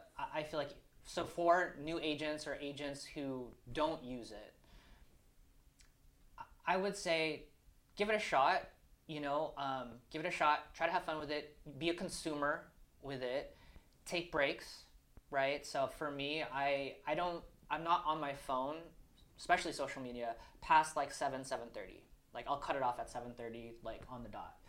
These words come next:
Because you can be on it for a long time. You can start a video, uh, you know, and then all of a sudden it's hours later and you're like, "Crap, like, I've been wasting so much time on this video when it would have been more effective if you took a break."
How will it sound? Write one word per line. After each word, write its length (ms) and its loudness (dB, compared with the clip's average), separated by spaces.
Because 440 0
you 80 0
can 300 -2
be 180 0
on 200 4
it 120 -2
for 120 -2
a 40 4
long 220 0
time. 280 -6
You 80 -8
can 240 -4
start 400 6
a 40 -4
video, 560 4
uh, 200 4
you 100 -4
know, 140 -2
and 120 -2
then 80 0
all 140 6
of 60 -2
a 20 -6
sudden 240 0
it's 160 -6
hours 340 4
later 220 -2
and 100 -2
you're 80 -4
like, 120 -6
"Crap, 340 -2
like, 140 -8
I've 100 -8
been 140 -4
wasting 300 -4
so 180 4
much 200 2
time 220 4
on 80 2
this 120 -6
video 460 2
when 380 2
it 60 -2
would 160 4
have 80 4
been 120 2
more 140 4
effective 380 0
if 120 -6
you 60 -8
took 220 -2
a 40 -4
break." 300 -6